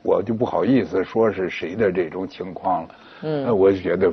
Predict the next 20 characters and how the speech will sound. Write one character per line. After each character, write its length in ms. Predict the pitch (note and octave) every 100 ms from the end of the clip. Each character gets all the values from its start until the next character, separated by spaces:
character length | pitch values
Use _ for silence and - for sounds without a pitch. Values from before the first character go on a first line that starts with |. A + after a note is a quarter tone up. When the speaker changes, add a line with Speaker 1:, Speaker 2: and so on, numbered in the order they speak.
| -
Speaker 1:
确 220 | - B2 F2
实 180 | -
非 220 | G2+ D#3+ C#3
常 200 | F#2 E2
痛 300 | - F#2+ D#2
苦。 320 | - - -
Speaker 2:
嗯， 280 | D3+ C#3 D3 - -
对。 160 | D3 D3
Speaker 1:
呃， 400 | G#2 G2+ F#2 F#2
我 140 | G#2
相 260 | B2 E3 F#3
信 320 | D#3+ B2+ A2
一 140 | A#2 D#3+
个 100 | D3
人 280 | G#2+ G#2 C#3
呢， 180 | G2+
到 300 | F#2 B2+ G2+
该， 520 | F2+ C#3+ D#3 C#3+ B2+ G2+ - - - - _ -
该 220 | D#3+ D#3+
走 180 | A2